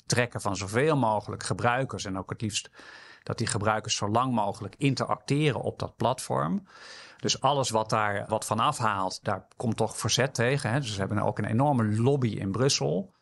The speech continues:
Ik denk ook dat het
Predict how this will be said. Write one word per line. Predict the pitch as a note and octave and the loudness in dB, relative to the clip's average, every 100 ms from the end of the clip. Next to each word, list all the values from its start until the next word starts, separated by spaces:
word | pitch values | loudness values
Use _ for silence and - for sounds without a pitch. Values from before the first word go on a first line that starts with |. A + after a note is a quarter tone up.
| _ _ _ _ | _ _ _ _
Ik | C3+ G#2+ | 0 2
denk | A2+ A#2 - - | 2 2 -2 -2
ook | B2+ C#3+ F#3 - - - _ _ - | 0 2 0 -4 -10 -16 _ _ 0
dat | C3 C3 | 2 2
het | C3+ - - | 0 -2 -8